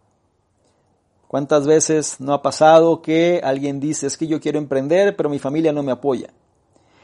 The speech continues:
"Es que yo quiero cambiar, pero mi gente no me escucha. Yo quiero hacer esto, pero la sociedad a la cual pertenezco no lo entiende"?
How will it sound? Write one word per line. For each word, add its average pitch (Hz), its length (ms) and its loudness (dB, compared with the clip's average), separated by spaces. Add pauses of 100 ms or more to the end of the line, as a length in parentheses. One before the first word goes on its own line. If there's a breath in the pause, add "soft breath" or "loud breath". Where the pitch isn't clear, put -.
(140 soft breath)
"Es 165 200 2
que 165 140 0
yo 160 140 0
quiero 156 240 0
cambiar, 185 640 0
pero 190 560 2
mi 139 260 -6
gente 165 340 -2
no 156 120 -4
me 147 80 -6
escucha. - 540 -8 (720)
Yo 170 240 -2
quiero 175 260 2
hacer 165 240 2
esto, 190 380 0
pero 151 120 0
la 143 120 2
sociedad 147 480 0
a 165 40 -2
la 147 120 0
cual 156 220 -4
pertenezco 160 760 -6
no 156 120 -4
lo 151 80 0
entiende"? 135 600 -4